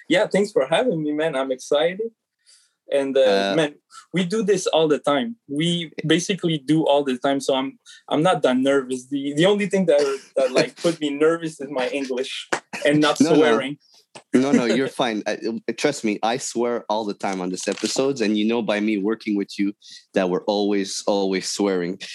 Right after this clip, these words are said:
Speaker 2: But if anybody doesn't know who Malenko is, Malenko was on season one, uh, on the nineties episode, and he's the one who, uh, gave an introduction to one of our albums, the Red Man Muddy Waters album.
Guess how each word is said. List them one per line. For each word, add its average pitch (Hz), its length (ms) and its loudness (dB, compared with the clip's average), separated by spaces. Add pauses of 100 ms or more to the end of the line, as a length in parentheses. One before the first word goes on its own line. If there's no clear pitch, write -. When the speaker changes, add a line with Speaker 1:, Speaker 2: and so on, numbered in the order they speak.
(260)
Speaker 2:
But 104 300 -2 (220)
if 123 180 -2
anybody 170 580 -4 (220)
doesn't 127 300 -2
know 131 120 -2
who 135 100 -4
Malenko 120 680 -2
is, 147 100 -4
Malenko 143 420 -2
was 127 200 -2
on 104 220 -2
season 107 520 -2
one, 104 420 -2 (500)
uh, 87 320 -2
on 98 160 -2
the 101 100 -2
nineties 107 500 -2
episode, 95 640 -2
and 90 140 0
he's 123 360 -4
the 110 120 2
one 107 580 -2
who, 101 340 0 (280)
uh, 95 140 0
gave 98 260 -2
an 98 100 -2
introduction 107 600 -4
to - 140 -8
one 101 160 0
of 95 140 -4
our 87 540 -4
albums, 95 440 -4
the 90 100 -2
Red 104 240 -2
Man 101 260 -2
Muddy 98 220 -4
Waters 90 420 -4
album. 73 300 -12